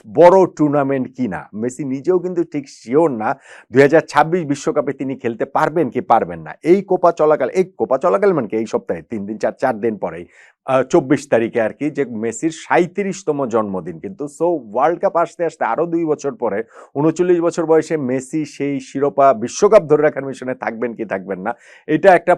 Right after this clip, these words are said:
প্রশ্নের বিষয়। তবে কোপা আমেরিকাতে নিঃসন্দেহে হচ্ছে গিয়ে সেই শিরোপা ধরে রাখার মিশনে তিনি রয়েছেন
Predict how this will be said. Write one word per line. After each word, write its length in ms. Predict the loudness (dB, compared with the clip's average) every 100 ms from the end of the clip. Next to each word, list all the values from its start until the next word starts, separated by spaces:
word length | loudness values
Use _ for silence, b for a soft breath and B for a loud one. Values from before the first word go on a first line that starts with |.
| 2
প্রশ্নের 400 | 0 0 -4 -4
বিষয়। 220 | -4 -2 0 -2
তবে 160 | -2 0 0
কোপা 240 | 6 8 8
আমেরিকাতে 480 | 4 0 2 0 0
নিঃসন্দেহে 720 | -4 -6 -6 -6 -4 -2 -2 -4
হচ্ছে 220 | -6 -10 -10
গিয়ে 120 | -10
সেই 260 | -10 -10 -10
শিরোপা 280 | -8 -8 -6
ধরে 160 | -6 -6
রাখার 220 | -8 -10
মিশনে 280 | -12 -14 -14
তিনি 300 | -14 -12 -10
রয়েছেন 400 | -4 -4 -2